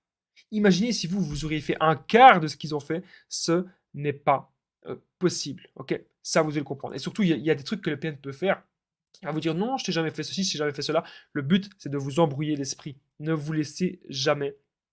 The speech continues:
embrouiller l'esprit par ce genre de personnes malsaines, ce genre de personnes toxiques. Ils, ils ont vraiment de la, de la satisfaction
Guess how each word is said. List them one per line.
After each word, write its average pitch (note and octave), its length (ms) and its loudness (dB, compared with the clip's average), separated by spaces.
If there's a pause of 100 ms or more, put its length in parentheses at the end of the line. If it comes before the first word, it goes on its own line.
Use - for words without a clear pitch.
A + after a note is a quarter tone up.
(380)
embrouiller D#3+ 280 4
l'esprit D3+ 340 -4 (260)
par D#3 380 6
ce - 180 -8
genre D3+ 500 0
de - 60 -16
personnes D3 380 -2
malsaines, D3 420 0 (200)
ce - 120 -12
genre D3 140 0
de C#3 80 -6
personnes D3+ 420 -6
toxiques. F#3 460 -6
Ils, E3 180 -2 (320)
ils F3+ 220 0
ont - 20 2
vraiment F#3+ 260 2
de D#3+ 60 -4
la, D3+ 80 0
de D#3+ 320 -10
la D3 140 2
satisfaction F#3+ 800 -4